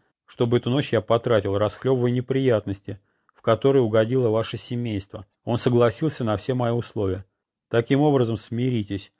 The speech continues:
Ближайшие несколько часов в этом особняке командую я». Но Бенедикт, граф, честно говоря, выглядел сильно сбитым с толку, поскольку не ожидал, что нанятый им охотник возьмёт и вот так запросто начнёт хозяйничать в его доме,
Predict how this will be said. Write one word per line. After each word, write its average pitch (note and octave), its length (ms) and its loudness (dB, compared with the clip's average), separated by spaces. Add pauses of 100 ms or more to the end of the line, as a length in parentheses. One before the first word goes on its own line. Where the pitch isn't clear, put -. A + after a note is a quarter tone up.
(240)
Ближайшие A#2+ 540 2
несколько A#2 460 -6
часов B2+ 440 -4
в - 40 -6
этом G#2+ 200 -4
особняке A2+ 520 -2
командую A2+ 600 0
я». G2+ 240 -2 (600)
Но A#2+ 120 0
Бенедикт, B2 600 0 (600)
граф, C3+ 420 4
честно A#2+ 380 -2
говоря, A#2 420 4
выглядел C3+ 440 0
сильно B2+ 320 -2
сбитым B2+ 360 -2
с - 120 -12
толку, G2 340 -2
поскольку C3+ 540 0
не C3 100 0
ожидал, C3 460 2
что - 180 -8
нанятый A2+ 400 -2
им G#2+ 120 0
охотник A2 520 -4 (120)
возьмёт C3+ 680 2
и A#2 40 2
вот G#2+ 200 0
так A#2+ 200 2
запросто B2 520 0
начнёт G#2 300 -6
хозяйничать B2 640 0
в - 40 -10
его G#2 180 -2
доме, G#2 400 -4